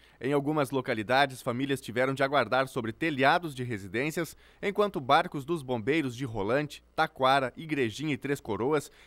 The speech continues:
se deslocavam até os pontos mais críticos. Não há informações sobre pessoas feridas nem desaparecidas. Conforme a Defesa Civil, há empresas com material danificado, inúmeros veículos foram levados pela força da água, pontes destruídas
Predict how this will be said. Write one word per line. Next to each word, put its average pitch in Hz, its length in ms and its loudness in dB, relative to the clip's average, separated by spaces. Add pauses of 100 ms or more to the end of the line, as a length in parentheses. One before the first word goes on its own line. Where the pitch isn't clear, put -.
(120)
se - 140 -10
deslocavam 170 640 2
até 156 160 -2
os 151 160 -2
pontos - 320 -6
mais 160 240 -2
críticos. - 640 -4 (320)
Não 165 220 2
há 165 60 2
informações 180 560 0
sobre 156 240 0
pessoas 131 420 -2
feridas 180 420 0
nem 165 160 -4
desaparecidas. 160 1000 -2 (480)
Conforme 135 400 4
a - 20 -2
Defesa 123 400 0
Civil, 160 420 -2 (240)
há 110 140 2
empresas 160 560 0
com 139 100 -4
material 127 440 0
danificado, 135 680 0 (240)
inúmeros 139 460 0
veículos 139 540 -2
foram 143 240 -2
levados 120 420 2
pela 123 220 0
força 180 360 -2
da 143 120 2
água, 135 320 2 (320)
pontes 185 340 0
destruídas 151 600 -2